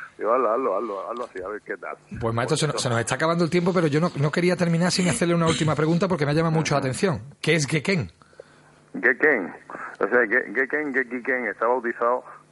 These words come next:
Speaker 1: como la verdad y la mentira de la espada, pero ese es un sistema que es, i-, intenta, no intenta, porque eso es, es imposible.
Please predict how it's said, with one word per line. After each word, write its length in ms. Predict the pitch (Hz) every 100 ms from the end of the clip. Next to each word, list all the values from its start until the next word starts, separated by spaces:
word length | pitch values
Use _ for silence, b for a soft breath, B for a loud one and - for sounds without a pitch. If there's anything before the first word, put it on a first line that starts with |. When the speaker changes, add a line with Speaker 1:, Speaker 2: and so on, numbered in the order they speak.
| _
Speaker 1:
como 380 | - 104 104 110
la 340 | 107 - 113 107
verdad 280 | 107 104
y 40 | 127
la 100 | 127
mentira 400 | 110 95 113 110
de 80 | 104
la 80 |
espada, 440 | 98 - 127 113 78
pero 120 | 92
ese 120 | 95 117
es 60 |
un 120 | 110
sistema 400 | 107 - 127 120 - B B B B
que 180 | - 104
es, 60 | 107 -
i-, 260 | 117 -
intenta, 580 | 110 104 127 123 131 127 -
no 160 | 120 135
intenta, 380 | - 85 - 78
porque 220 | 82 82
eso 280 | 92 110 104
es, 160 | 98 95 - 92
es 60 | -
imposible. 500 | 95 - - 92 82